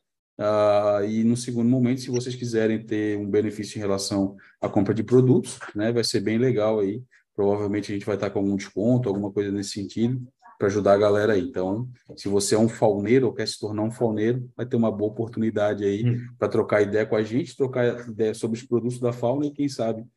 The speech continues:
Speaker 1: adquirir algum produto aí que possa te ajudar em algum sentido.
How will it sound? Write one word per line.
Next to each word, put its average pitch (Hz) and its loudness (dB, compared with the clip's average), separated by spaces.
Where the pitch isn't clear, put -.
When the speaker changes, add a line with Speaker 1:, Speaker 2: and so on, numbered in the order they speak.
Speaker 1:
adquirir 107 0
algum 101 2
produto 101 0
aí 95 2
que 98 0
possa 107 2
te 113 2
ajudar 98 2
em 95 0
algum 95 -2
sentido. 95 -8